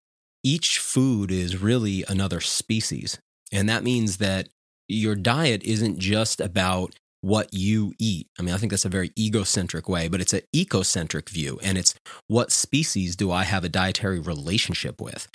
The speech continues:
And so each of those animals that I just mentioned before, these aren't just, you know,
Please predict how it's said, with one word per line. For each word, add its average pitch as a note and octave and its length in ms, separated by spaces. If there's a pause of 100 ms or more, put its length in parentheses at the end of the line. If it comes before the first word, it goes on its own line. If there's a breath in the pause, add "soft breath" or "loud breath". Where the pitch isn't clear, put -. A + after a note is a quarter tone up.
(300 loud breath)
And F#2 160
so G2+ 320
each A#2 180
of A2 60
those G#2 160
animals G#2 380
that F2+ 100
I F2 60
just F2+ 200
mentioned F#2 300
before, G2+ 340
these G#2+ 200
aren't G2+ 180
just, - 320 (300)
you G2 40
know, E2+ 220